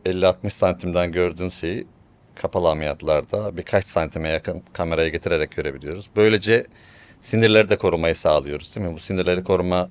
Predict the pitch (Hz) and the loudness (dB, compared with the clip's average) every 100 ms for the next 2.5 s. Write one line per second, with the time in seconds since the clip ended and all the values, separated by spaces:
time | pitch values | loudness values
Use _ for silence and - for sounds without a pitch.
0 | - - 87 90 85 87 82 92 82 87 | -6 -2 2 4 4 2 2 0 2 0
1 | 90 95 - - 101 90 80 85 76 78 | 0 -2 -4 0 2 4 2 0 -4 -6
2 | - 73 65 - 98 | -8 -8 -8 -12 -14